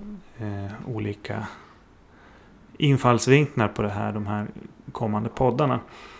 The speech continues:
Eh, idag då så kommer vi prata om socialdemokratin,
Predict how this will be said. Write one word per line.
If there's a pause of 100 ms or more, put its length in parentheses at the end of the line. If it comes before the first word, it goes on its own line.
(440)
Eh, (200)
idag
då (800)
så (360)
kommer
vi
prata
om
socialdemokratin,